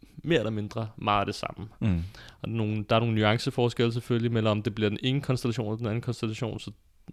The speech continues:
Speaker 1: mener vi i Revolutionære Socialister ikke, at det kommer til at gøre en kæmpe stor forskel for arbejdere og unge.
Speaker 2: Nej. Det bliver mere eller mindre den samme form for politik med, med marginale forskelle, som der kommer til at blive ført.
Speaker 1: Lige præcis. Det vigtige, vil jeg sige, det er netop hele den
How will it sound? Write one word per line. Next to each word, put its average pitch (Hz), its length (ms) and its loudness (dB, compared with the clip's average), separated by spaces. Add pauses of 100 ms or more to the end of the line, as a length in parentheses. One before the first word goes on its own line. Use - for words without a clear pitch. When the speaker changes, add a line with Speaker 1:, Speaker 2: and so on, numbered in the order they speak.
Speaker 1:
mener 101 220 -2
vi 123 180 0
i 113 80 0
Revolutionære 107 340 0
Socialister 110 420 -4
ikke, 110 200 -8
at 101 60 -10
det 101 140 -8
kommer 107 180 -2
til - 120 -4
at - 80 -6
gøre 98 160 0
en 107 60 -8
kæmpe 117 240 -2
stor 101 160 -4
forskel 123 460 0 (560)
for - 160 -4
arbejdere 95 480 0
og - 120 -6
unge. 98 240 -6 (140)
Speaker 2:
Nej. - 200 -8 (480)
Det 98 100 2
bliver 101 160 8
mere 113 120 8
eller 110 140 10
mindre 107 240 6
den 104 100 -2
samme 104 260 4
form 98 220 2
for 98 400 0
politik - 600 0 (160)
med, 92 400 2 (140)
med 98 420 4
marginale 101 540 4
forskelle, 98 540 0
som 92 180 -4
der 92 60 -4
kommer 92 200 -2
til - 120 2
at 95 60 2
blive 98 120 -2
ført. 95 300 0 (240)
Speaker 1:
Lige 113 100 -6
præcis. - 400 -10
Det 120 200 -2
vigtige, 131 400 4 (680)
vil - 240 -6
jeg 117 100 0
sige, - 160 -6
det 127 100 2
er 123 40 6
netop 113 260 4
hele 113 220 2
den 113 160 -2